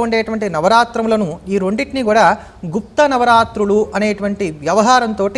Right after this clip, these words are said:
మంత్రశాస్త్రంలోనూ తంత్రశాస్త్రంలోనూ పేర్కొంటారు. ఈ రెండు నవరాత్రులకు కూడా ఈ గుప్త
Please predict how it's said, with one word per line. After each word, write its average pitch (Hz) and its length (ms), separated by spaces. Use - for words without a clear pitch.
మంత్రశాస్త్రంలోనూ 214 880
తంత్రశాస్త్రంలోనూ 208 880
పేర్కొంటారు. 156 540
ఈ 285 40
రెండు 277 280
నవరాత్రులకు 269 640
కూడా 269 160
ఈ - 20
గుప్త 214 220